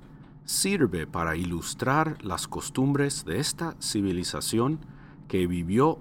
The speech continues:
hace dieciséis siglos en la costa norte del Perú. Once again. Ciento veinticinco objetos de la antigüedad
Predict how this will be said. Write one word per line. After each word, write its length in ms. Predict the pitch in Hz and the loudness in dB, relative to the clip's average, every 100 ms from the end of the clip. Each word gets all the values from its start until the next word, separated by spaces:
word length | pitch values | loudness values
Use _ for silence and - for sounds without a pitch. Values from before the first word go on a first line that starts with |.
| - | -4
hace 320 | 90 - 87 | -6 -2 -2
dieciséis 640 | 82 78 78 73 139 165 | -2 -2 -2 -2 0 0
siglos 720 | - - 165 92 90 107 - - - - - | 0 2 2 4 0 -2 -8 -14 -20 -20 -6
en 160 | 95 95 | 0 0
la 140 | 85 | 0
costa 380 | - 87 - 82 | -2 -4 -2 -2
norte 520 | 87 127 156 180 175 - - - | 0 0 0 0 0 -2 -16 -10
del 220 | 92 85 78 | -4 -4 -6
Perú. 420 | 82 78 87 - - - - - - - - - - - - - - - - - - - - - - - - - - - - - - | -6 -2 -2 -4 -12 -18 -20 -20 -20 -20 -20 -20 -20 -20 -20 -20 -20 -20 -20 -20 -20 -20 -20 -20 -20 -20 -20 -20 -20 -20 -20 -16 -8
Once 280 | 69 - | -6 -4
again. 200 | 98 117 - - - - - - - - - - - - - - - - - - - - - - - - - | 0 0 -2 -14 -18 -20 -20 -20 -20 -20 -20 -20 -20 -20 -20 -20 -20 -20 -20 -20 -20 -20 -20 -20 -20 -20 -8
Ciento 580 | - 117 135 160 - 151 | 0 2 4 2 2 2
veinticinco 840 | 101 87 - 90 - 170 - 170 | 2 0 -2 -2 0 0 0 -2
objetos 600 | - 90 131 143 156 147 - | -2 -4 -2 -2 0 -2 0
de 120 | 85 | 0
la 140 | 85 | 2
antigüedad 720 | 80 78 92 85 80 82 101 | -2 -2 -2 -2 -2 0 0